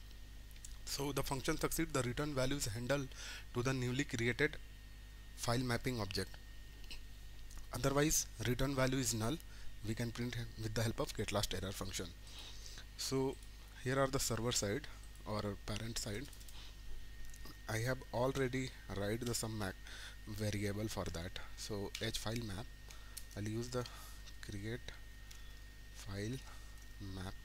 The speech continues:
mapping function. First argument is I'll write here invalid handle value, so it will create by default memory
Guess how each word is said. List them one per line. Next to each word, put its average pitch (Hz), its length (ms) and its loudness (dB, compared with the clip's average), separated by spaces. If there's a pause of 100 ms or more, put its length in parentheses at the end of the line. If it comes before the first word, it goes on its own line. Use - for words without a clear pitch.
(1080)
mapping 104 300 -2
function. 104 380 -4 (760)
First - 260 0
argument 123 540 0 (100)
is 135 360 4 (920)
I'll 104 100 2
write 113 260 4
here 131 200 6 (880)
invalid 110 800 0 (1600)
handle 107 280 2
value, 90 320 2 (300)
so - 140 -2
it 104 140 0
will 113 220 2 (1000)
create 117 300 0
by 107 120 2
default 104 480 0 (440)
memory 104 280 0